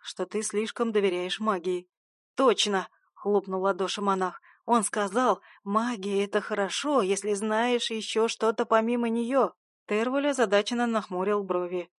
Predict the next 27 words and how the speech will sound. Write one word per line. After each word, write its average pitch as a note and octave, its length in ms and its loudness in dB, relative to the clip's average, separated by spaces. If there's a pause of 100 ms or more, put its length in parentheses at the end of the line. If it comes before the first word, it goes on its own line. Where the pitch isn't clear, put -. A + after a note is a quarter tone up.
(140)
«И G3 220 0
что - 260 -2
нам F3 220 -2
это F3+ 160 -2
дает?» F#3 400 0 (540)
Веспер G#3 520 0
ухмыльнулся G#3 600 -2
многозначительно. F#3+ 960 -2 (240)
Он-то B3 280 0
давно A3+ 420 4
понял, F#3+ 380 0
что G3 320 -2
имел G3 280 0
в F#3 80 -4
виду G3 220 2
слепой G3+ 360 0
библиотекарь. G3 720 -2 (320)
Только B3 340 2
никто A3+ 360 -4
его A#3 200 4
слушать B3 400 -6
не F#3+ 120 -4
желает. F#3+ 480 2 (220)
Что A#3+ 340 0
ж, - 60 -12
сами F#3+ 380 -4
виноваты. A#3+ 720 0